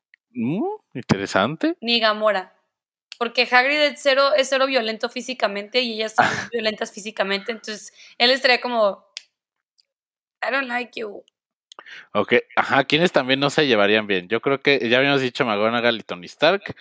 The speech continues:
Speaker 2: Ujú.
Speaker 1: Eh, tampoco se llevarían bien l-, necesariamente Loki con los gemelos Weasley.
Speaker 2: Ujú.
Speaker 1: A Maria Hill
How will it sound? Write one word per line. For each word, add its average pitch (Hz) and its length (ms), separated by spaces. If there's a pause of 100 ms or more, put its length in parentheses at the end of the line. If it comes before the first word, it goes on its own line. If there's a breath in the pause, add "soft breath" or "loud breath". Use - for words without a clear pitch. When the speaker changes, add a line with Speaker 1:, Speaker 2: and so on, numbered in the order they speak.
Speaker 2:
Ujú. 220 340 (260)
Speaker 1:
Eh, 147 380
tampoco 113 360
se 123 180
llevarían 107 500
bien 117 320
l-, 110 400
necesariamente 110 600
Loki 104 320
con 98 120
los 90 140
gemelos 92 320
Weasley. 143 600 (520)
Speaker 2:
Ujú. 214 400 (2000 loud breath)
Speaker 1:
A 120 120
Maria 127 460
Hill 135 380